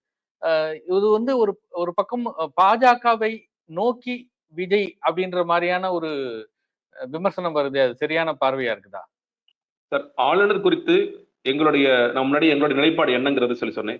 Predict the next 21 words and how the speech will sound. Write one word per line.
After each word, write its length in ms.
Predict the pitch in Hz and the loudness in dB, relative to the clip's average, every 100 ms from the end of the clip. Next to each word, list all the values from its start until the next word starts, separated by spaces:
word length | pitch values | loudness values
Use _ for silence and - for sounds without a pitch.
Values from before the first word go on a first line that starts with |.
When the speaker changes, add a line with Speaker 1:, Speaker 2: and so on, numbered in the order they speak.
| - | -2
Speaker 2:
திமுக 440 | 214 262 247 202 | 2 2 4 2
நிலைப்பாடு 400 | 147 156 156 135 110 | 4 2 2 0 0
என்ன? 180 | 110 117 _ _ _ _ - | -2 -6 _ _ _ _ 0
ஆட்டுக்கு 460 | 143 180 196 - 170 | 0 2 0 2 2
தாடியும் 400 | 143 143 185 185 | 4 4 2 2
நாட்டுக்கு 400 | 147 151 165 139 | 0 0 0 2
ஆளுநரும் 340 | 139 139 135 | 2 0 0
தேவையில்லைங்கிறதா 720 | 143 147 143 135 139 123 151 196 127 | 0 0 2 0 0 2 2 2 0
அண்ணா 200 | 151 156 | 0 2
அவர்களுடைய 440 | 135 131 120 120 | 2 -2 -2 -2
நிலைப்பாடு. 480 | 117 127 123 107 101 101 | -2 -2 0 0 0 -2
அந்த 200 | 123 131 | -2 0
நிலைப்பாட்டை 400 | 139 165 147 147 | 2 2 2 0
தான் 120 | 185 | 0
இன்னைக்கு 220 | 147 143 147 | 0 -2 -4
வரைக்கும் 220 | 180 - | -4 -6
திமுக 340 | 156 160 - | -4 -4 -4
இருக்கிறாங்க 320 | 131 135 135 127 | -4 -2 -2 0
நான் 240 | 113 120 | -2 0
நினைக்கிறேன். 400 | 123 127 101 170 - _ _ _ - | -4 -4 -4 -4 -8 _ _ _ -2
ஆனா 200 | 120 | 0